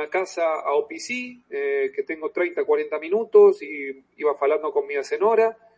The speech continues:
y, y mi señora me preguntaba, y digo, ¿qué es lo melhor? Y digo, o, los jugadores te responden, sí, digo, o perdemos, y perdíamos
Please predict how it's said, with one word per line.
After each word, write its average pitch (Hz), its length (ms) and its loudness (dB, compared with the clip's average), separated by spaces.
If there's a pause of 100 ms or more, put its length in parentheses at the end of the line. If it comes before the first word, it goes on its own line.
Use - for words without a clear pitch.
(580)
y, 160 720 -10
y 156 40 -12
mi 151 120 -8
señora 202 320 2
me 190 100 2
preguntaba, 175 800 0
y 147 60 -4
digo, 151 600 2 (440)
¿qué 196 140 8
es 196 40 6
lo 185 100 4
melhor? 220 640 2
Y 151 80 -14
digo, 160 340 -2
o, - 260 -2 (140)
los 147 140 0
jugadores 208 400 4
te 165 100 0
responden, 185 500 0
sí, 220 360 -6
digo, 135 260 0
o 143 240 2
perdemos, 202 720 2 (280)
y 143 100 -20
perdíamos 185 480 -2